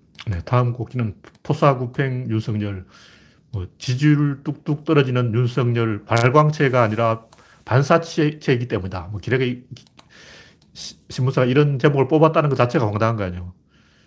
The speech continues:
윤석열 지지율이 내려간 게 뭐 며칠 안 돼요. 아직도 주-, 지지율 좀 있다고. 근데도 기레기들은 윤석열을 아예 죽이려고 "발광체가 아니라 반사체다." 이런 개소리를 하는 이유가 뭘까?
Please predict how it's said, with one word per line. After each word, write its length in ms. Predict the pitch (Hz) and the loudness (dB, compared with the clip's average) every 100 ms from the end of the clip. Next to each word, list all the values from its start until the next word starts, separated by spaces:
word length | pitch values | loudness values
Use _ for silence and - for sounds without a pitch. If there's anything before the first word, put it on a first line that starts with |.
| _ | _
윤석열 400 | 143 156 185 185 | 2 4 4 4
지지율이 320 | 180 160 190 | 2 0 0
내려간 300 | 156 175 170 | 2 4 4
게 360 | 165 175 143 98 - _ _ _ _ _ | 2 2 2 0 -8 _ _ _ _ _
뭐 200 | 113 117 - _ _ _ _ _ | -10 -10 -12 _ _ _ _ _
며칠 220 | 127 120 - | 0 2 2
안 80 | |
돼요. 480 | 143 311 107 101 98 - _ _ _ - | 4 2 2 -2 -10 -18 _ _ _ -4
아직도 520 | 208 - 127 117 - - | -4 0 -2 -2 -10 -8
주-, 180 | 160 156 - - | -6 -6 -12 -6
지지율 260 | 156 180 | 0 0
좀 160 | 165 151 | 2 -2
있다고. 480 | - 226 98 85 - _ _ _ - - _ | 2 0 0 -6 -12 _ _ _ -20 -20 _
근데도 560 | - 156 180 233 269 - _ _ _ _ | -2 2 4 2 -4 -12 _ _ _ _
기레기들은 640 | 113 151 156 143 180 185 - - - 120 | 2 4 4 2 2 -2 -10 -20 -12 -2
윤석열을 640 | 139 170 151 147 147 123 | 0 2 2 2 2 2
아예 180 | 139 165 | 4 4
죽이려고 640 | - 160 139 101 98 101 - - - _ | 2 0 2 2 0 -4 -8 -20 -20 _
"발광체가 580 | - 127 160 170 180 139 | 0 4 4 4 0 2
아니라 280 | 113 123 117 | 2 2 0
반사체다." 520 | 123 147 160 156 110 95 - - - - | 0 2 2 2 -4 -6 -12 -20 -20 -6
이런 280 | 139 156 | -2 -2
개소리를 440 | 147 110 120 147 127 | -4 -2 0 2 2
하는 260 | 123 123 120 - - _ | 2 0 -6 -14 -20 _
이유가 220 | 120 151 151 | 0 4 4
뭘까? 580 | 87 - 95 90 - | 2 -4 -6 -6 -16